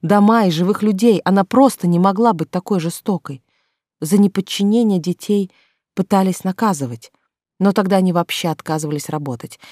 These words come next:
вместо этого устраивая истерики. На фоне таких кошмаров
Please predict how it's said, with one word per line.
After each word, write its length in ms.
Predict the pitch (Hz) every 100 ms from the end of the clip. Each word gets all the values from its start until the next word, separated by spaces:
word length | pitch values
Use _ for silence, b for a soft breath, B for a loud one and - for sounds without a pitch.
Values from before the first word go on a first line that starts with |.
| B B
вместо 320 | 185 - -
этого 400 | 180 180 208 214 -
устраивая 720 | - - 147 143 147 151 151
истерики. 600 | - - - 127 117 - - _ _ _ _ _ _ -
На 140 | 190
фоне 300 | - 226 208
таких 360 | 185 185 190 -
кошмаров 580 | 175 - 202 214 185